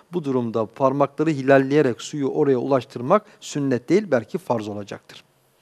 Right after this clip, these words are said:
Abdestin dokuzuncu sünneti nedir? Ve tekrarul gasl, yıkamayı tekrarlamak. İle selas, üç kereye. Yani yıkanılacak olan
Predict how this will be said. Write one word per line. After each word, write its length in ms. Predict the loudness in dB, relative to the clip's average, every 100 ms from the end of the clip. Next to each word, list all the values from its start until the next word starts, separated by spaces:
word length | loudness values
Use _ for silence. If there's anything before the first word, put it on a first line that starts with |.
| _ -20 -20 -20 -20 -20 -20 -20 _ -20 -20 -20 _
Abdestin 600 | 0 2 4 2 2 0
dokuzuncu 600 | 2 2 0 0 -2 -2 -4
sünneti 600 | -2 0 2 0 0 0
nedir? 320 | 2 2 2
Ve 100 | 2 2
tekrarul 800 | 2 -4 2 6 6 6 4 8
gasl, 340 | 8 6 2 -14 -14 -10 -6
yıkamayı 500 | -2 2 4 4 2
tekrarlamak. 1000 | 2 2 6 8 8 6 2 -4 -16 -20 _ _ _ 0
İle 200 | 4 4
selas, 540 | 2 4 8 8 6 -14 -10
üç 180 | -10 -2
kereye. 440 | 2 4 2 -2 -10 _ _ _ _ -20 -20 2
Yani 240 | 4 6
yıkanılacak 760 | 4 -2 -2 0 2 2 0 0
olan 340 | 2 4 4